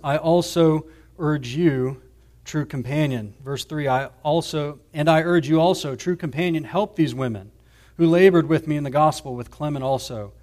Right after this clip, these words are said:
and the rest of my fellow workers whose names are in the book of life." It's hard to see it in the English, but in Greek,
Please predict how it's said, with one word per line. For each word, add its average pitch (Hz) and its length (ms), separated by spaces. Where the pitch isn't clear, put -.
and 127 80
the 123 40
rest 131 240
of 131 60
my 120 100
fellow 127 260
workers 123 460
whose 120 180
names 123 480
are 120 140
in 117 80
the 110 60
book 117 360
of 110 100
life." 110 760
It's - 160
hard 139 320
to 135 120
see - 180
it 139 80
in 127 100
the 127 100
English, 139 400
but 123 340
in 120 220
Greek, 123 520